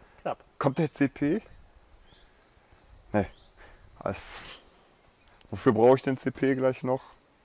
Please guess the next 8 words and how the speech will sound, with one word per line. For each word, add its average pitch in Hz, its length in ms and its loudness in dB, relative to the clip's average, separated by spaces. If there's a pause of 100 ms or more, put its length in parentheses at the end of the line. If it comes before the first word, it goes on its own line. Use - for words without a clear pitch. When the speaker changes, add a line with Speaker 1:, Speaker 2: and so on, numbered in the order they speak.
(180)
Speaker 2:
Um 110 340 -4 (440)
Rauchvorhang 95 500 4
anzumachen. 92 600 -8 (480)
Ja, 98 200 4 (340)
deswegen 117 280 2
mache 120 140 6
ich's - 160 -4
nicht. 202 280 2